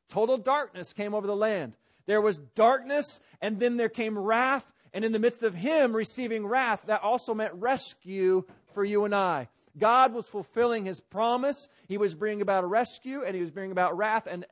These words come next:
just before he brought that wrath, there was darkness. What's interesting is, as you go to the book of Revelation, as it says that there will one day again be God bringing his wrath and also rescue in that moment, wrath for his enemies,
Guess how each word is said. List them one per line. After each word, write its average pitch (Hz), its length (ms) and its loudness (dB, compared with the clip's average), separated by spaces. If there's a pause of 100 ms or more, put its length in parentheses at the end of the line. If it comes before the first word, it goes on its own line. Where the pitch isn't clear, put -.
(120)
just - 240 -12
before 240 260 -4
he 226 60 -2
brought 202 280 0
that 185 160 0
wrath, 175 320 -2 (640)
there 156 140 -2
was 151 160 -4
darkness. 131 640 -6 (840)
What's 170 200 -2
interesting 185 420 -6
is, 170 260 -4 (280)
as 180 280 2
you 202 80 -8
go 202 220 0
to 196 60 0
the 190 100 -4
book 196 240 -4
of 170 100 -6
Revelation, 165 680 -4 (1120)
as 220 320 4
it 226 100 -8
says 233 280 0
that 220 120 -2
there 220 180 2
will 214 180 4
one 226 180 2
day 214 200 4
again 208 360 -2 (220)
be 196 120 -2
God 214 460 4
bringing 226 320 -4
his 214 160 -4
wrath 233 320 -2
and 220 100 -6
also 220 280 -2
rescue 185 920 -2 (240)
in 214 180 -4
that 214 180 2
moment, 196 360 -2 (220)
wrath 208 380 -2
for 226 160 -4
his 196 180 -2
enemies, 196 400 -4